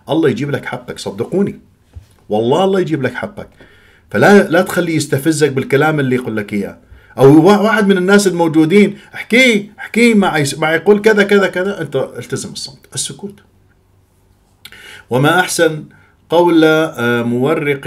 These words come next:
العجلي رحمه الله، ماذا قال؟ "ما امتلأت غيظا قط، ولا تكلمت في غضب قط، بما أندم عليه إذا رضيت".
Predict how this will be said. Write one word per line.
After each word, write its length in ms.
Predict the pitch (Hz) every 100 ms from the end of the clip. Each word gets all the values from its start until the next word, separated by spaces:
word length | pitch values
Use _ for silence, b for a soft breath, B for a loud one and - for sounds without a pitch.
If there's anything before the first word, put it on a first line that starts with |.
| 147 147 151 143 -
العجلي 1300 | 143 143 127 120 104 120 120 113 143 180 170 165 -
رحمه 420 | 117 156 147 120
الله، 420 | 120 123 117 101 - - - _ _ _
ماذا 220 | 156 170
قال؟ 300 | 156 117 - - _ _ _ _ _ _ _ _ _ _ _ _ _ _
"ما 180 | 104 151
امتلأت 680 | 165 - 127 123 151 - -
غيظا 560 | 110 131 160 139 160 156
قط، 420 | - 110 - - - _ _ _ 123
ولا 360 | 165 156 135
تكلمت 800 | 127 131 - 127 127 151 147 131
في 280 | 110 123 113
غضب 520 | 135 160 156 170 165 -
قط، 380 | 180 - - -
بما 600 | 127 139 143 139 139 -
أندم 420 | 170 139 123 117 110
عليه 680 | 107 123 165 185 185 196 -
إذا 300 | 131 151 175
رضيت". 460 | 135 104 101 -